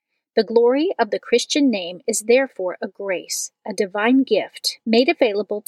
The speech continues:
to us through God's own pure goodness and love for us. Saint of the Day. The saint of the day for December fifth is Saint Sabas. Saint Sabas lived between four thirty-nine and five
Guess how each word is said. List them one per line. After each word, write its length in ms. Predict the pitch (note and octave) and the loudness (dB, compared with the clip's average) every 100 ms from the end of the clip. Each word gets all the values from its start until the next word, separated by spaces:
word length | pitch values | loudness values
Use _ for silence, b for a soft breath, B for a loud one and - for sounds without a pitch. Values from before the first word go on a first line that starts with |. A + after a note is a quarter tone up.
| - | -2
to 180 | D#4 A3+ | 0 0
us 320 | E3+ F3+ - | -2 -4 -4
through 180 | A3+ G3+ | -6 -6
God's 380 | G#3+ A3 A3 - | -2 -2 -2 -2
own 300 | A3+ B3 B3+ | 2 2 2
pure 400 | - B3+ B3+ C#4 | -2 2 2 2
goodness 560 | - C4 C#4+ D4 D#4 - - | 0 0 4 2 2 -4 -4
and 220 | A3+ G#3 | -6 -2
love 180 | F#3+ F3 | -4 -6
for 200 | - E3+ | -12 -14
us. 440 | E3 - - - - _ _ _ _ _ _ _ _ _ _ _ _ _ _ _ _ _ _ _ _ _ _ _ | -10 -8 -6 -8 -10 _ _ _ _ _ _ _ _ _ _ _ _ _ _ _ _ _ _ _ _ _ _ _
Saint 460 | - - G#3 G#3 C#4 | -4 0 0 0 -2
of 100 | C4 | 0
the 100 | D#4+ | 2
Day. 400 | C4 D#3+ D3 - _ _ - | 2 0 -2 -8 _ _ -4
The 80 | D#4+ | -4
saint 340 | - A#3 G#3+ | 0 -2 0
of 100 | A3+ | 0
the 80 | C4+ | 0
day 240 | C4 F3+ F3 | 2 0 0
for 160 | - | -6
December 500 | G3 G3+ - A#3+ B3+ | -4 -2 0 0 0
fifth 400 | B3 - C#3 - _ - | -4 -6 -6 -8 _ -6
is 180 | G#3+ | -4
Saint 300 | - A3 G#3+ - | -2 -4 -4 -4
Sabas. 760 | - G#3 D#3 - - - - _ _ _ _ _ _ _ _ - | -2 0 -2 -6 -6 -4 -6 _ _ _ _ _ _ _ _ -4
Saint 220 | B3+ B3 | -2 2
Sabas 580 | - D4 C#4 G3 G3+ - | 4 4 2 0 -2 2
lived 240 | G#3+ A3+ - | 2 2 -2
between 440 | A3+ - F#3 E3+ _ | -4 -2 -6 -6 _
four 240 | G#3 A3+ C4+ | 0 0 0
thirty-nine 540 | C#4 C#4 C4+ G3 G3 | 0 2 2 2 -2
and 180 | G3+ G#3 | -6 -4
five 240 | F3+ F#3 | -2 -2